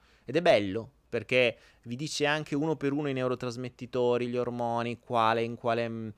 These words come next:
a quale livello appaiono, eh, per quale motivo, quali sono gli effetti. Che poi ci sono cose che sono riprese anche da,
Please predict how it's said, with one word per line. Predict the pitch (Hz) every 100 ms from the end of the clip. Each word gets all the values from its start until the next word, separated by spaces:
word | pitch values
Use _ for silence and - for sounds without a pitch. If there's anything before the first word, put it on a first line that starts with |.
| - - _
a | - 101
quale | - 139 135
livello | 131 127 127 123
appaiono, | 117 - 127 107 113 117 113 113 110 107 98
eh, | 82 113 113
per | 139 -
quale | 151 139
motivo, | 135 135 131
quali | 127 127
sono | 127 123
gli | 117
effetti. | - - 104 - 107 - -
Che | -
poi | 170 262
ci | 156
sono | 147 170
cose | 170 131
che | 113
sono | - 135
riprese | 139 - 131 117
anche | 117 127 - 123
da, | 110 107 110